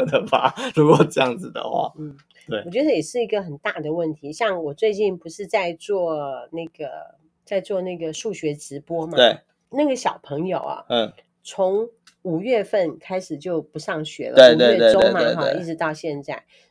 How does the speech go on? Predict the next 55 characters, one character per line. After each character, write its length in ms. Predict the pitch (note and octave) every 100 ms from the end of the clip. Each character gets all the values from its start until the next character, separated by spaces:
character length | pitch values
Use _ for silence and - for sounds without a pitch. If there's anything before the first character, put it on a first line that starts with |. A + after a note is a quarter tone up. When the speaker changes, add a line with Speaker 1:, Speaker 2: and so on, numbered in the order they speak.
| _
Speaker 2:
说 300 | - F3 E3+
都 160 | E3 F#3
是 320 | F3+ F3+ D3+
线 260 | D3+ F#3+ F3+
上 180 | F3
学 280 | D#3+ - C#3+
习。 400 | D#3+ - B2 B2
Speaker 1:
对。 240 | C#3 B2+ G#2+ - _ _
Speaker 2:
他 140 | - C#4
说 320 | C4+ C4+ B3+ G#3
，“嗯， 180 | F#3+ D3 _ _ _
主 140 | -
任， 120 | E3 F#3
我 60 |
跟 160 | D#3+ F3
你 40 |
讲， 140 | E3 - C#3
线 200 | - A#3+
上 200 | A3 F#3
学 180 | D#3 D#3
习 240 | D3+ A#2
哈， 300 | C3+ B2+ F#2+ _ _ -
要 100 | B2+
怎 160 | D3
么 140 | C3 D3+
玩， 340 | D#3+ B2 C#3
你 60 | C3
知 60 |
道 120 | D3+
吗？ 160 | C#3+ B2+ - - _ _ _
可 140 | -
以 140 | C#4 G3+
开 260 | - A#3
很 260 | A#3+ F3+ C3
多 200 | F#3 F#3
的 260 | E3+ C#3 A#2
Speaker 1:
视 220 | D#3 C#3+
窗。 300 | A#2+ A2 A2+
Speaker 2:
视 300 | - - F3
窗， 280 | D#3+ D3+ C#3
Speaker 1:
对。 140 | B2+ A2+
Speaker 2:
而 140 | D#3
且 140 | B3+ A3+
你 120 | D#3+
根 200 | - B3
本 120 | D#3+
不 100 | E3
用 180 | G3 F3+
看 240 | - E3+
老 160 | D3 G2+
师 220 | - D3+
的 100 | C#3+
视 220 | C3 C#3+
窗， 340 | B2+ C#3 C3+ B2+
Speaker 1:
哼。 260 | C3 A#2